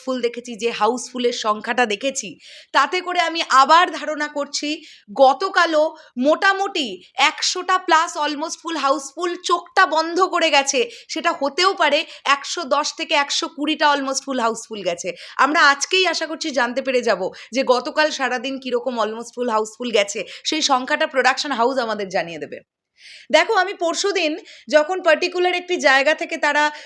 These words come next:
আহ, বলছিল অলমোস্ট ফুল হাউসফুলের সংখ্যাটা আমাদেরকে দিচ্ছিল বিভিন্ন সিনেমার,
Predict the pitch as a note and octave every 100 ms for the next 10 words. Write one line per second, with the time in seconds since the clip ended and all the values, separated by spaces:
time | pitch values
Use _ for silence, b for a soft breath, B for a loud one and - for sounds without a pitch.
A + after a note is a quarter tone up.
0 | - A#3+ C4 D#4+ F4+ D4+ B3+ C4 D4 C#4+
1 | D#4 D4 C4+ C4+ D4 D4 D4+ D4+ D4 D4
2 | E4+ D#4 C#4+ C4+ C4 B3 B3+ - B3 B3+
3 | C#4 C#4 C#4 C#4+ D4 C4+ A#3